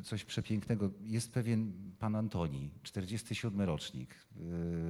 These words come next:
Y, to jest rocznik mojego taty, ba-, bardzo się z nim zakolegowałem, wręcz zaprzyjaźniłem. Znamy się od lat i pamiętam, że po premierze filmu on nagle stoi,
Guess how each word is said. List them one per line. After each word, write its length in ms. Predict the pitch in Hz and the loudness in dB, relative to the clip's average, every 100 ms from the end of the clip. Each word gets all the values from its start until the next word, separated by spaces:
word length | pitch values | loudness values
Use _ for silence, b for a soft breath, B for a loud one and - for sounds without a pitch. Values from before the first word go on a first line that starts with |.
| 82 | -2
Y, 40 | |
to 120 | - | -2
jest 160 | 90 85 | -2 0
rocznik 400 | 98 92 95 82 | -2 -2 -4 -2
mojego 240 | 87 80 | 0 0
taty, 320 | 80 98 - 87 | -2 -4 -4 -4
ba-, 140 | 90 | -4
bardzo 360 | 85 92 90 85 | -4 -6 -4 -8
się 180 | - | -6
z 80 | 85 | -4
nim 160 | 90 85 | -2 -2
zakolegowałem, 840 | 90 95 92 82 82 85 85 80 B B B B B B B - | -4 0 2 2 0 0 0 -2 B B B B B B B -14
wręcz 180 | - 87 | -8 -6
zaprzyjaźniłem. 800 | 82 82 - 82 76 87 90 87 | -6 -6 -2 -2 -2 -2 0 0
Znamy 320 | 80 92 87 80 | 0 2 2 2
się 380 | 85 78 76 78 78 | 0 0 -2 -6 -6
od 100 | 78 | -4
lat 300 | 80 82 87 | -2 -4 -6
i 40 | |
pamiętam, 420 | 85 87 87 87 | -4 -4 -4 -4
że 120 | 85 | -6
po 140 | 82 85 | -6 -6
premierze 720 | 92 82 85 80 82 80 78 | -2 0 0 0 -2 0 -2
filmu 600 | - 92 101 98 98 98 B B B B B B | -4 -2 2 2 0 -2 B B B B B B
on 180 | - 90 | 0 2
nagle 300 | 87 82 80 | 2 2 0
stoi, 640 | - - 98 101 95 92 | 0 0 2 2 0 -2